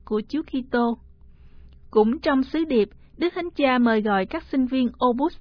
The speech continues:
Dei hãy ra khỏi chính mình, vượt thắng lối sống thoải mái và ích kỷ, chỉ nghĩ đến những việc của mình. Hãy lên đường, gặp gỡ những người túng thiếu và phục vụ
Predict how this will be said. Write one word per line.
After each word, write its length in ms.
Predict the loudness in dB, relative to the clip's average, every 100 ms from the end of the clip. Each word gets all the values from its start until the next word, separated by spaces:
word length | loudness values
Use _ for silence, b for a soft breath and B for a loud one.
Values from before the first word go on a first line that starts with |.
| 0
Dei 460 | 0 2 0 0 -2 B B
hãy 180 | -2 0
ra 180 | 2 0
khỏi 280 | 0 -2 0
chính 220 | -4 -6
mình, 320 | 0 2 2 -2 -20 -14 2
vượt 280 | 2 2
thắng 240 | -6 -4 -2
lối 180 | -4 -4
sống 300 | -2 -4 -4 -4
thoải 220 | -2 0
mái 300 | 0 0 -2 -2
và 140 | -2
ích 260 | -2 -6 -2
kỷ, 280 | 0 0 -4 b b b
chỉ 140 | 0
nghĩ 320 | 2 4 2 2
đến 220 | -2 -2
những 220 | -2 -2
việc 200 | 0 -2 -2
của 140 | -4 -2
mình. 300 | 0 0 0 -4 -20 -20 -20 -18 -4
Hãy 180 | 0
lên 340 | 0 0 0 4
đường, 280 | 4 4 0 b b b
gặp 160 | -2 2
gỡ 220 | 2 4 2
những 160 | 0 0
người 240 | 4 2
túng 240 | 2 -4 -2
thiếu 200 | -2 0 -2 -4
và 200 | -2 0
phục 220 | 2 0 0
vụ 220 | 0 0